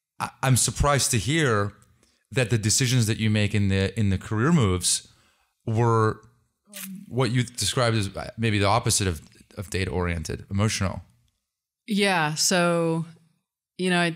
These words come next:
Speaker 2: I, there's a person who worked for me, her name's Lauren, and she said, "You know, I think I realize why I do the data." And when she said it, I'm like, "That's exactly why I do the data." 'Cause it's sort of like a security blanket.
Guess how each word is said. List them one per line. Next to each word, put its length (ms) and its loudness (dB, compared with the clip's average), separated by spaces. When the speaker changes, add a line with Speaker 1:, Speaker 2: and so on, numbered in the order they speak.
Speaker 2:
I, 360 0
there's 220 -2
a 20 -6
person 300 -4
who 80 -2
worked 180 -4
for 160 -6
me, 200 -4
her 120 -6
name's 220 -8
Lauren, 420 -4
and 120 -8
she 140 -10
said, 260 -4
"You 60 -4
know, 320 0
I 60 -2
think 220 -4
I 60 2
realize 400 0
why 240 0
I 80 -2
do 140 -6
the 80 -6
data." 280 -6
And 140 -12
when 100 -8
she 120 -8
said 200 -2
it, 80 -6
I'm 60 -14
like, 160 -18
"That's 200 -10
exactly 380 -12
why 140 -14
I 80 -12
do 140 -18
the 80 -20
data." 220 -18
'Cause 140 -10
it's 160 -10
sort 120 -6
of 60 -6
like 120 -6
a 60 -10
security 420 -8
blanket. 420 -12